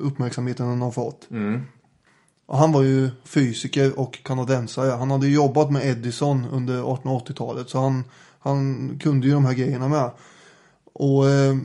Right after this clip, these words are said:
Speaker 1: någonting som kallas för bärvåg, vilket är grundstenen för radioteknik överhuvudtaget, det är där han då, eh, på något sätt kommer på här.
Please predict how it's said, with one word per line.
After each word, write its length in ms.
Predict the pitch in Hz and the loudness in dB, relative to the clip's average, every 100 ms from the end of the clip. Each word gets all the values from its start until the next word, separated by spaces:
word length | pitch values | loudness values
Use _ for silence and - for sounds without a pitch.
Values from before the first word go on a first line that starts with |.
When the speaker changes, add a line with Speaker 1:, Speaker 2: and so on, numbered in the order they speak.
| - - - - | -8 -18 -20 -14
Speaker 1:
någonting 420 | 139 147 151 160 | -2 0 4 4
som 100 | 147 139 | 4 6
kallas 340 | 160 143 135 | 8 8 4
för 260 | - 139 135 | 4 4 4
bärvåg, 1040 | 127 165 151 135 123 165 165 127 117 120 - _ _ 160 | 6 8 8 6 6 4 6 2 0 -10 -10 _ _ -18
vilket 380 | - 127 135 139 | -10 -4 -2 0
är 60 | 135 | 0
grundstenen 640 | 131 147 131 - 131 147 | 4 4 4 0 0 2
för 80 | 135 | 4
radioteknik 720 | 143 135 120 127 123 123 120 | 4 4 2 -4 -2 -4 -2
överhuvudtaget, 580 | 123 117 131 127 135 135 | -2 0 0 2 2 2
det 80 | 135 | 0
är 40 | |
där 180 | 135 139 | 4 4
han 240 | 127 127 123 | 4 0 -2
då, 280 | 120 117 - - - _ - | -2 -4 -10 -20 -20 _ -14
eh, 120 | 135 175 - 151 | -12 -12 -16 -4
på 80 | |
något 160 | 139 135 | -2 0
sätt 220 | 131 - | -2 -2
kommer 180 | - 135 | 0 0
på 260 | 135 135 123 | 0 -2 0
här. 180 | 123 | 0